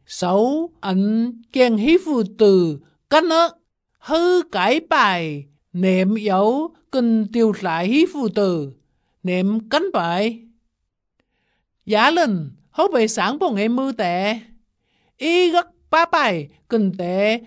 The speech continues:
Tích mì. Xịp ngay tạc lực hí lư lệ xuê. Ba bài mến. Gắt dấu. Anh ắc. Mến. Tép. Anh xìm mến. Dương mến. Cậu. Giê-hô-wa. Sâu.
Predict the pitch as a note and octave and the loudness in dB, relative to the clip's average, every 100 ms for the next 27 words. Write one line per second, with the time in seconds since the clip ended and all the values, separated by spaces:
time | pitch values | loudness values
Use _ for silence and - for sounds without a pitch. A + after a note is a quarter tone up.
0 | _ D#4 D#4+ E4 A3+ D#3+ - _ - A3+ | _ -10 -6 -4 -4 -4 -10 _ -6 -2
1 | A#3 B3+ B3 A#3 B3 A#3+ C4 E4+ E4 B3 | 0 0 0 -2 -2 -4 0 0 0 -2
2 | G#3 F#3+ F#3 G#3 B3 B3 B3+ A#3+ A#3+ B3 | 0 0 2 2 0 0 2 4 4 4
3 | B3 A#3+ - _ _ _ D#4 E4 F4 A#3 | 2 0 -8 _ _ _ 4 4 6 2
4 | E3+ D#3+ G#3 C#4+ F#4 - _ _ _ _ | 0 2 4 4 2 -10 _ _ _ _
5 | - C4+ E4 - F#3+ G#3 B3+ D#4+ - _ | -2 0 0 -4 0 2 2 0 -6 _
6 | _ D4 - - E4 - _ _ _ F#3+ | _ -6 -6 -2 -2 -2 _ _ _ 0
7 | G3 B3+ D#4+ F4+ _ _ - G#3 C4+ - | 2 2 0 -6 _ _ 2 2 2 -2
8 | _ _ C#4 F4 - G3 F#3+ F3+ A3 F4 | _ _ -4 -2 -2 0 2 4 4 4
9 | - _ _ _ _ _ _ _ - C4+ | -2 _ _ _ _ _ _ _ -2 2
10 | C#4+ C#4 G#3 A3 D4+ F#4 - _ _ - | 4 4 4 4 2 -4 -12 _ _ -2
11 | F#3+ G3 A3+ C4 - _ _ C4 C#4 B3+ | 2 6 4 2 -8 _ _ -2 2 4
12 | A3+ A3 G3 D3+ - _ _ - B3+ C4 | 6 6 4 0 -8 _ _ 0 2 2
13 | C4+ | 0